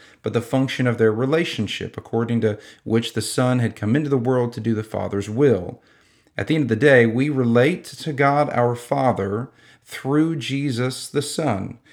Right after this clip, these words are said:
Sharing in Jesus' sonship through adoption, we receive through Christ's redeeming work for us, and of course our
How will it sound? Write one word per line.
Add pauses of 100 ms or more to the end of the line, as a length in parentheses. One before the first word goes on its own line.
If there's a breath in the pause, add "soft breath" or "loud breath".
(140 soft breath)
Sharing
in
Jesus'
sonship
through
adoption, (300 soft breath)
we
receive
through
Christ's
redeeming (280 soft breath)
work
for
us,
and
of
course
our